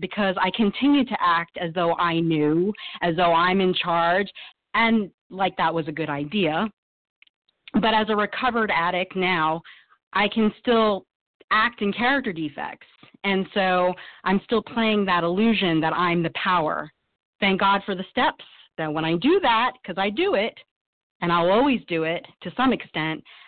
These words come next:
that I can clear the channel between me and my actual higher power again. So what am I doing today? What am I doing in this moment? Am I acting from disease or am I acting from God? It's always my choice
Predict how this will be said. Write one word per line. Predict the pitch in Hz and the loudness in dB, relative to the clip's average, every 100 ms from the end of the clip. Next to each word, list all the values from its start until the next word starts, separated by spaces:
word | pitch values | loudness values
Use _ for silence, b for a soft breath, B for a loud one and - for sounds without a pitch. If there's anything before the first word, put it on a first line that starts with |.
| B | B
that | 180 | -2
I | 180 | -2
can | 196 170 | 0 -2
clear | - 220 | 0 0
the | 190 175 | 0 -2
channel | - 240 190 160 | 0 0 0 -2
between | 156 - 175 165 160 - _ _ - | -4 -6 -4 -2 -4 -8 _ _ -2
me | 185 175 | 0 2
and | 156 | 2
my | 160 | 2
actual | 202 226 - 156 | 0 -2 -4 -6
higher | 143 - - | -6 -10 -10
power | - 165 - | -10 -10 -10
again. | 156 123 - 151 _ _ _ _ _ _ _ _ _ - | -14 -16 -18 -20 _ _ _ _ _ _ _ _ _ -4
So | 277 247 240 226 _ _ _ _ _ _ | 2 4 4 2 _ _ _ _ _ _
what | 214 269 | 0 2
am | 330 302 | 4 4
I | 269 | 2
doing | 233 226 220 202 | 0 0 0 0
today? | - 160 160 143 127 147 | -4 -6 -4 -4 -8 -6
What | 190 | 0
am | 226 | 2
I | 214 | 2
doing | 208 196 185 | 2 2 2
in | 170 | 2
this | 170 - | 0 -2
moment? | 156 151 151 160 | -2 0 -2 -4
Am | 185 | -2
I | 185 | 2
acting | 175 196 - 226 | 2 0 0 -2
from | 214 214 196 | 0 0 -2
disease | 175 156 202 220 311 381 403 _ _ _ _ | -2 -6 -4 -2 0 -2 -6 _ _ _ _
or | 190 196 | 0 2
am | |
I | 190 | 2
acting | 180 185 - 190 180 | 2 -2 -2 -4 -2
from | 180 175 | -2 -2
God? | 160 147 107 120 - _ _ _ _ _ _ _ | 0 -2 -4 -8 -18 _ _ _ _ _ _ _
It's | 214 214 - | -2 -2 0
always | 240 269 240 | 2 4 2
my | 208 185 | 0 0
choice | - 160 - | -4 -8 -10